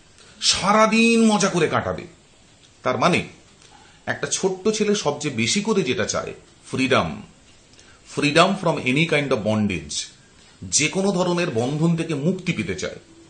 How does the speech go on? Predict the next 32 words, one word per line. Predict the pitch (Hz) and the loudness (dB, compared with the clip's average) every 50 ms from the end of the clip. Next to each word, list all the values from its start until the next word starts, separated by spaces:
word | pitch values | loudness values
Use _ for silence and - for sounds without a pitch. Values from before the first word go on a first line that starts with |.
| - - - - - - - - - | -20 -20 -20 -20 -20 -20 -12 -2 4
এবং | 180 220 208 233 185 185 214 226 - - - - - - - | 6 8 8 8 8 6 4 -2 -8 -16 -20 -20 -14 -4 0
এই | 156 175 185 | 2 2 4
যে | 170 247 - - - - | 2 2 0 0 0 0
freedom, | 220 240 220 220 175 139 - 190 208 - - - | 2 6 6 6 6 4 2 -4 -8 -8 -4 0
if | 185 208 202 - - - | 0 0 0 0 -2 -2
a | 170 | -2
child | 170 - 175 151 156 160 190 220 220 - | 0 2 2 4 4 4 2 0 0 0
can | 214 202 | 0 0
exercise, | 180 165 170 - 202 202 - 233 208 151 117 107 104 - - - - - - - - _ _ _ _ - - _ _ _ _ - - _ _ _ _ _ _ _ - | 0 0 -2 0 0 0 2 2 2 2 0 -2 -4 -6 -8 -8 -10 -20 -20 -20 -20 _ _ _ _ -20 -20 _ _ _ _ -20 -20 _ _ _ _ _ _ _ -6
he | - 131 | -6 -6
gets | 113 107 139 160 165 165 - - 120 120 | -2 0 0 0 2 0 -4 -4 -4 -4
maximum | 110 117 139 139 - - - 208 196 202 202 196 185 | -2 -2 -4 -4 -4 -4 -2 0 0 2 2 0 0
joy | - 107 123 127 131 123 - | 0 2 2 2 2 2 2
out | 120 113 107 | 0 0 0
of | 110 98 - | 0 -4 -4
it। | 90 82 - - - - - - - - - - - - - - | -6 -10 -10 -12 -16 -16 -16 -20 -20 -20 -20 -20 -20 -20 -10 -4
একটা | 120 123 - - 165 | -4 -4 -2 -2 -4
ছোট্ট | 160 - - 175 170 165 - | -4 -2 -4 -4 -4 -2 -2
শিশু | 190 185 - 156 151 - 175 | -2 -2 -2 -4 -4 -4 -2
যদি | 170 175 170 160 165 | -2 -2 -2 -2 -2
এই | 160 | -2
স্বাধীনতাটা | 156 - - - 143 151 160 156 160 156 160 | -2 -4 -4 -4 -4 -4 -4 -2 -2 0 0
উপভোগ | 147 131 - 165 196 226 233 180 | -2 0 0 4 6 6 6 4
করতে | 170 170 - 117 | 2 -2 -2 -2
পারে, | - 92 95 - - - - - - - - - - - - - | -4 -4 -4 -6 -8 -12 -16 -20 -20 -20 -20 -20 -20 -20 -8 0
তাহলে | - 170 170 156 156 160 | 2 2 2 2 0 0
সেই | - 156 170 208 | 0 2 2 2
স্বাধীনতা | 202 - 190 185 175 180 175 170 - 156 | 2 2 2 2 2 0 -2 -2 -2 -2
থেকে | 156 156 - 143 | -4 -4 -6 -6
সে | 127 - 135 | -4 -4 -4
যেটা | 113 117 117 127 | -4 -4 -4 -4
পায়, | 110 - 110 131 196 | -2 0 0 0 0